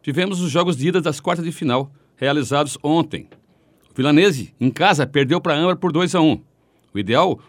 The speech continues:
fez sete a dois no Altos da Serra. O Argentina, lá do bairro Próspero, em Criciúma, venceu o Morro da Lagoa por três a dois.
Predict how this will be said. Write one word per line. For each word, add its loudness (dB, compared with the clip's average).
fez -2
sete -4
a 0
dois -2
no -2
Altos 0
da -2
Serra. -4
O -4
Argentina, -2
lá -4
do -4
bairro -2
Próspero, -6
em -6
Criciúma, -4
venceu 0
o 2
Morro 2
da -2
Lagoa 0
por -8
três 0
a 0
dois. -4